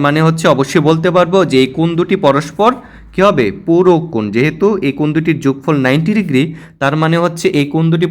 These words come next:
পরস্পর পূরক কোণ। তারপর হচ্ছে পঁচাশি আর পঁচানব্বই ডিগ্রি। তো আমরা যদি পঁচাশি আর হচ্ছে পঁচানব্বই যোগ করি তাহলে কত আসবে? দশ, আঠারো,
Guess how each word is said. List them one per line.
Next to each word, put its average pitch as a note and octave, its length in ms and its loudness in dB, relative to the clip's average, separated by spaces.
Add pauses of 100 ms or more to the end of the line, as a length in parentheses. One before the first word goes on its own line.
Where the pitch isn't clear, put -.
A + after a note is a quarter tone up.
পরস্পর D#3+ 380 0 (480)
পূরক D#3 280 2 (160)
কোণ। F#2+ 140 -4 (560)
তারপর F#3+ 320 0
হচ্ছে G#3 180 -2 (120)
পঁচাশি F#3 500 0
আর F3+ 120 0
পঁচানব্বই A#2+ 580 -2
ডিগ্রি। G2 260 -10
তো - 120 -2
আমরা C#3+ 200 0
যদি E3+ 120 0 (140)
পঁচাশি F3 580 0 (560)
আর B2 100 -2
হচ্ছে B2+ 160 -2 (120)
পঁচানব্বই F3+ 680 0 (120)
যোগ C#3+ 120 2 (160)
করি B2 180 0
তাহলে C#3 260 0
কত D3 120 -2 (140)
আসবে? A#2+ 220 -6 (460)
দশ, B2+ 420 2 (680)
আঠারো, A2+ 520 -2